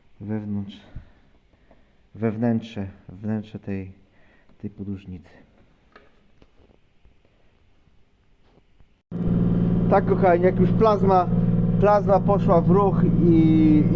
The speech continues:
i łomy, brechy, to już trzeba, majster musiał wtoczyć ciężkie, ciężkie działa.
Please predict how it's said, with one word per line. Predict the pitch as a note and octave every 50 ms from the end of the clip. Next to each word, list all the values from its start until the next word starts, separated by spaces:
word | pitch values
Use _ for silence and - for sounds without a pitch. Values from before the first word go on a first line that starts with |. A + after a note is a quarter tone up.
| E3 D#3+
i | D#3 D3+
łomy, | D3 E3 G3 G3+ F#3+ F#3 F#3 F3 E3+ E3 - - - - - - - - - - - - - - -
brechy, | E3 F3+ G3 F#3+ F#3 F3+ F3 D#3+
to | D#3+ F3 F3 E3+
już | E3 D#3+ - -
trzeba, | - E3+ D#3+ D#3 - E3+
majster | E3 D#3+ E3 F3 - E3 -
musiał | - - - E3+ D3
wtoczyć | - F3 - D#3+ D#3 - D#3 C#3+ - - -
ciężkie, | E3+ D#3+ D3 - - D#3 D3 C3+ - - - - - - - - - - - F3 F3+ -
ciężkie | F3+ F3 E3 E3+ F3 D#3+ D3
działa. | C#3+ E3 D#3 D3 C3+ B2 B2